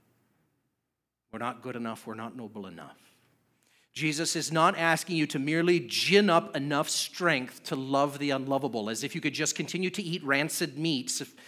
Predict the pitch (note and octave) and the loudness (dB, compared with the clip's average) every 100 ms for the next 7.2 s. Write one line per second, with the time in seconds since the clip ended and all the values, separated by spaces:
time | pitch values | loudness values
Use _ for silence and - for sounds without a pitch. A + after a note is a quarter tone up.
0 | - - D3 D#3 E3+ D3+ C#3 D3+ C3+ B2 | -10 -6 -4 -4 -2 0 2 0 -2 -4
1 | - - C#3+ C3+ A#2 A2 G#2+ F#2 - _ | -6 -8 -6 -4 -4 -4 -6 -14 -16 _
2 | _ _ _ _ _ _ _ _ _ _ | _ _ _ _ _ _ _ _ _ _
3 | _ _ _ _ _ _ _ _ _ _ | _ _ _ _ _ _ _ _ _ _
4 | _ _ _ _ E3+ F3 G3 D3+ D3+ F#3 | _ _ _ _ 2 4 2 2 2 4
5 | B3 D4 A3 G#3+ - G3 F#3 D#3+ E3+ B2+ | 4 6 6 6 4 2 2 2 0 2
6 | B2+ C#3 D#3 D#3 - D#3+ C#3+ C#3+ C3 G#2+ | 0 -2 -2 -4 -4 -4 -4 -4 -4 -4
7 | E2+ | -6